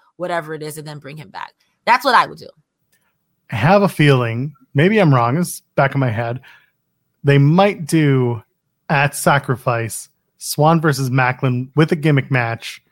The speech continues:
Speaker 2: for the number one contendership and let Macklin be really pissed about it
Speaker 1: Mm-hmm.
Speaker 2: and be like, I gotta do this again? Like, what is this bullshit? I won "I'm number one contender, not Rich Swann, not anybody else."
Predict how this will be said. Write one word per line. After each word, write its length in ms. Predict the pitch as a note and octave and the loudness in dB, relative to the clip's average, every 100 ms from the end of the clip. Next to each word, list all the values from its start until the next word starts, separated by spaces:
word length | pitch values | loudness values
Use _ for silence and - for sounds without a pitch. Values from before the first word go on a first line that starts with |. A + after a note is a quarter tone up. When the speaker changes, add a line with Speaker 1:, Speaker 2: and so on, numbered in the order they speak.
| _ _ _ _ | _ _ _ _
Speaker 2:
for 120 | - C#3+ | 0 2
the 80 | C#3 | 4
number 200 | C3+ B2+ | 2 0
one 160 | B2+ | -2
contendership 580 | A2+ A2+ A2+ G2+ - - _ _ _ _ _ | -4 -8 -8 -10 -16 -20 _ _ _ _ _
and 120 | D#3+ | 2
let 120 | F3 E3+ | 4 6
Macklin 380 | D#3 D3 D3+ | 4 2 0
be 120 | C#3 B2+ | 0 0
really 280 | C3+ C3+ | 2 0
pissed 420 | B2 - A#2+ - D3+ | -2 -8 -10 -10 -12
about 260 | - - | -14 -16
it 220 | B2 - - _ _ _ | -18 -18 -20 _ _ _
Speaker 1:
Mm-hmm. 420 | F#3 F#3 E3 D#3 E3 | -12 -10 -12 -14 -4
Speaker 2:
and 120 | D3 | 0
be 100 | C#3+ C#3 | 2 2
like, 200 | B2+ B2+ | 0 -2
I 80 | D3+ | -2
gotta 220 | D#3 F3+ | 2 2
do 120 | E3+ F3+ | 4 2
this 200 | E3 C#3+ | 0 -6
again? 520 | B2+ D#3 F#3 G#3 F#3 _ _ C#3+ | -2 0 2 0 -4 _ _ -6
Like, 180 | C3+ C#3+ | -4 -2
what 140 | F3 | -2
is 100 | D#3+ | 0
this 140 | D#3 | -4
bullshit? 480 | B2 D3 C#3+ - C3+ - | -4 -2 0 -2 -4 -2
I 160 | D3+ D3 | -2 -2
won 600 | C3 C3 D#3 D3+ C#3+ C#3 _ _ _ D#3 | -4 -2 0 2 0 -4 _ _ _ -2
"I'm 160 | E3 E3+ | 0 0
number 200 | D#3 D3 | -2 -2
one 160 | C#3+ | -4
contender, 400 | C3 C3 B2+ B2 | -4 -8 -8 -8
not 440 | B2 C3 E3+ F3+ - _ E3+ B2 - | -6 0 0 0 -4 _ -20 -16 -6
Rich 220 | D3+ - | -6 -6
Swann, 340 | - C3+ B2 | -8 -6 -2
not 180 | C#3 E3+ | 0 0
anybody 420 | E3+ D#3+ D3 C3+ | 0 0 -2 -2
else." 300 | B2+ B2 B2 | -6 -8 -12